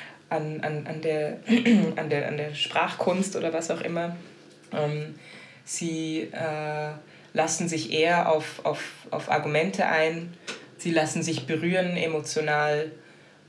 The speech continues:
äh, und, und das, das gefällt mir. Und das, das ist der Grund, warum ich mit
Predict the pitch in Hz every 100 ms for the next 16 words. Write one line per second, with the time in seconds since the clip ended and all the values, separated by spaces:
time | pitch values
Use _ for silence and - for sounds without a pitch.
0 | - 151 147 147 143 147 - - - -
1 | 160 151 131 - - - - - - -
2 | - - - - - - - - 160 147
3 | 156 151 - 165 - 151 - 143 135 143
4 | 139 139 - - _ 151 147 151 147 -
5 | - 156 151 156 127 - - - - -
6 | - - - 156 139 151 143 156 143 147
7 | 147 139 - 269 320